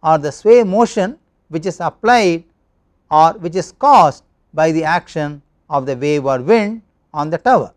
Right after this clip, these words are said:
The spud can which is located at the bottom offers support connection which is offering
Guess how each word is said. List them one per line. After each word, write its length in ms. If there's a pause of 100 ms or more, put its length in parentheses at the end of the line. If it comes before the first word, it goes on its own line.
(760)
The 100
spud 300 (120)
can 300 (400)
which 160
is 100
located 480
at 80
the 100
bottom 520 (300)
offers 400
support 440
connection 480 (480)
which 200
is 300
offering 560